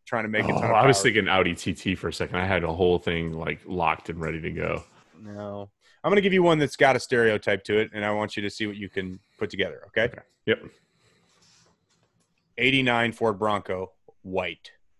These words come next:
Speaker 2: I mean, the obvious answer is O J.
Speaker 1: Whoa, whoa.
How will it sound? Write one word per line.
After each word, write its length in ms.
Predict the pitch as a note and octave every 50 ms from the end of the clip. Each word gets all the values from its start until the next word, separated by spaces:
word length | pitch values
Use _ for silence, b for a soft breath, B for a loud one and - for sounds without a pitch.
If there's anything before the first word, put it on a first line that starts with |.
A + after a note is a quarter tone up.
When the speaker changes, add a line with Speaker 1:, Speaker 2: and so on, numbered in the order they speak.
| _ _ _ _ _ _ _ _ _ _ _ _ _ _ _ _ _ _ -
Speaker 2:
I 40 | -
mean, 360 | A#2 B2 B2 A2+ G#2+ G#2 G2
the 160 | G2 A2 A2 -
obvious 460 | A2 A2 B2 C3 B2+ C3 A#2 - -
answer 460 | G#2+ G2+ G#2 G2 - - F#2+ F2+ E2+
is 260 | - E2 E2 D#2 - - -
O 180 | E2 D#2+ D#2+ E2+
J. 340 | - G2+ G2 G2 G#2 G#2+ G#2+ G#2 -
Speaker 1:
Whoa, 400 | C#3+ F#3+ A#3+ C4+ D4 C#4 A#3+ F3+
whoa. 840 | C3 A#2+ F#3+ C#4 F4+ F#4+ G4 F4+ D#4 B3+ - B2+ G#2+ F2+ F2 F#2+ -